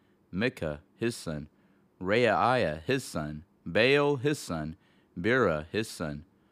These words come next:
whom Tiglath-Pileser, king of Assyria, carried away into exile.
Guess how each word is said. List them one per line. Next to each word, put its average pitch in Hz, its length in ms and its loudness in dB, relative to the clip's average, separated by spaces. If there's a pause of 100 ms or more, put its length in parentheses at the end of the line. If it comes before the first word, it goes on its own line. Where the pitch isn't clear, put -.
(280)
whom 95 280 0
Tiglath-Pileser, 131 1080 2
king 123 260 -2
of 107 100 -2
Assyria, 107 460 0
carried 110 320 0
away 101 280 0
into 87 320 -2
exile. 76 580 -4